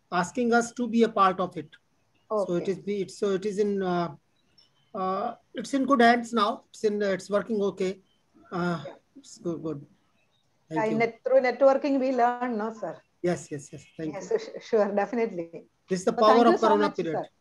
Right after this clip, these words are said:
Speaker 2: Yeah, thank you so much from
Speaker 1: Yes.
Speaker 2: St. Xavier's Institute of Education. I am expressing the gratitude to you.
Speaker 1: Thank you, thank you, ma'am. Thank you, thank you.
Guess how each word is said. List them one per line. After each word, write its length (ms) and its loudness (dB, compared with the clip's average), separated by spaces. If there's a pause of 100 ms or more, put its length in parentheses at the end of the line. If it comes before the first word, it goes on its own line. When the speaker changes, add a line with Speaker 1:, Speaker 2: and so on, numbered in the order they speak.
(420)
Speaker 2:
Yeah, 180 0
thank 280 -2
you 80 4
so 320 2
much 220 -2
from 240 -2
Speaker 1:
Yes. 60 -4
Speaker 2:
St. 180 -2
Xavier's 360 0
Institute 440 -2
of 160 -2
Education. 640 -4 (360)
I 80 0
am 80 -2
expressing 640 -4
the 100 0
gratitude 600 2
to 100 -2
you. 60 -2
Speaker 1:
Thank 260 2
you, 100 0
thank 300 -4
you, 60 -2
ma'am. 260 -6
Thank 280 -12
you, 120 -18 (560)
thank 220 -10
you. 160 -14